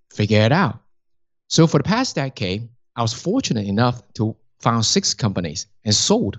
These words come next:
three of them. But that's not my proudest achievement. So today, instead of working fifty, sixty hours a week, I now work a productive twenty-five hours a week. And instead of having a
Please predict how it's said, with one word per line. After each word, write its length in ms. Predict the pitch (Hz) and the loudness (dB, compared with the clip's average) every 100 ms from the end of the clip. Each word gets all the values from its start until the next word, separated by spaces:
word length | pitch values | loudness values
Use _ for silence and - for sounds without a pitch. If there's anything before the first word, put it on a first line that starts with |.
| - 131 | -8 -2
three 160 | 196 | 0
of 100 | 123 | 0
them. 160 | 85 - _ _ _ _ _ _ | -4 -14 _ _ _ _ _ _
But 100 | - | 0
that's 180 | 151 233 | 2 4
not 160 | 240 151 | 4 2
my 80 | 120 | 0
proudest 380 | 135 123 - | 0 0 -2
achievement. 420 | - 202 202 90 - _ _ _ _ _ - | 0 0 -2 -6 -12 _ _ _ _ _ 0
So 100 | 175 | 2
today, 460 | 175 165 185 202 - _ _ | 6 6 6 4 -2 _ _
instead 200 | 139 202 | -2 2
of 100 | 151 | 2
working 240 | 151 160 147 | 2 0 -2
fifty, 320 | - 156 160 | -2 0 0
sixty 320 | - 143 - | 0 -2 0
hours 300 | 135 135 135 | 2 4 2
a 40 | 104 | 2
week, 280 | 151 202 - _ _ _ | 0 0 -10 _ _ _
I 100 | 120 | -2
now 180 | 139 190 | 2 2
work 360 | 214 120 160 - 120 | 4 4 4 0 -6
a 80 | |
productive 600 | 113 113 - - 92 - | -2 2 0 0 -4 -6
twenty-five 600 | - 139 139 - 127 123 | 0 4 4 2 0 0
hours 300 | 120 117 113 | 2 0 0
a 80 | 107 | 0
week. 240 | 120 170 - _ _ _ _ _ _ _ | 2 2 -2 _ _ _ _ _ _ _
And 100 | 127 | 4
instead 280 | 127 - 208 | 4 6 4
of 100 | 170 | 4
having 220 | 139 135 | 2 2
a 140 | 113 | 0